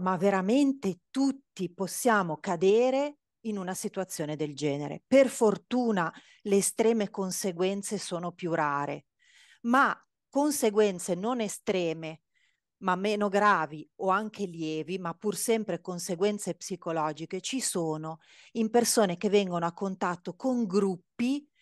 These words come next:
di qualunque tipo, perché tu hai parlato di un gruppo spirituale, ma ci sono dei gruppi sportivi,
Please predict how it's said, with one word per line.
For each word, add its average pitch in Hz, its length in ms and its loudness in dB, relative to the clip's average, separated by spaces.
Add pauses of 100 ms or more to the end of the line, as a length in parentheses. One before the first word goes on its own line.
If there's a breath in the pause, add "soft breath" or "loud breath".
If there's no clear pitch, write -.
(220 soft breath)
di 233 180 0
qualunque 277 560 2
tipo, 190 380 -6
perché 190 280 -6
tu 277 120 -4
hai 294 100 2
parlato 202 400 0
di 190 100 -8
un 202 100 -4
gruppo 220 360 -4
spirituale, 175 880 -2 (220 soft breath)
ma 220 140 -2
ci 302 160 -4
sono 247 280 -4
dei 240 140 -2
gruppi 277 360 -4
sportivi, 202 920 -4